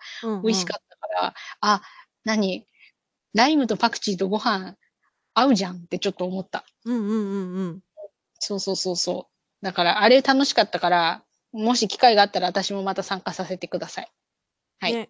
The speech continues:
Speaker 1: 今度は、じゃあ私、今度は私の、あの、レシピで、あの、ポテトリーキスープをやろう。
Speaker 2: オッケー。え、なんかミキサーとか使う？
Speaker 1: うん。あー、あるとなおよし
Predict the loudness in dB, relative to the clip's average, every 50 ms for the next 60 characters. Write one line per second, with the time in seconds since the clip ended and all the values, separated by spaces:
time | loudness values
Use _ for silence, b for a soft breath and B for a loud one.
0 | _ _ _ -10 -8 -8 -6 -4 -4 -4 -4 -6 -8 -4 -2 0 0 0 -2 -4
1 | -4 -6 -6 -6 -8 -6 -4 -2 -2 0 0 0 -2 -4 -6 -6 -8 -6 -6 -4
2 | -2 -2 -2 -4 -6 -8 _ _ _ _ -12 -10 -8 -6 -6 -8 -8 -10 -12 -12
3 | -14 -14 -16 -14 -8 -6 -4 -4 -4 -6 -8 -12 -14 -14 -14 -12 -10 -10 -8 -6
4 | -6 -4 -4 -4 -4 -4 -6 -6 -8 -10 -12 -8 -8 -8 -8 -8 -10 -12 -10 -10
5 | -10 -10 -12 -14 -16 -18 _ _ _ _ _ _ _ _ _ _ _ _ _ 2
6 | 2 2 4 2 2 2 0 -2 _ _ _ _ _ _ 2 4 4 4 4 2
7 | 2 4 4 4 4 4 2 0 0 -2 -2 _ -18 -16 -14 -6 -4 -2 -2 -2
8 | -4 -10 _ _ _ _ _ _ _ -18 -12 -8 -6 -6 -6 -6 -6 -6 -6 -6
9 | -6 -4 -2 0 0 0 0 -2 -4 -2 -2 0 0 0 -2 -2 -6 -6 -8 -10
10 | -12 -14 -16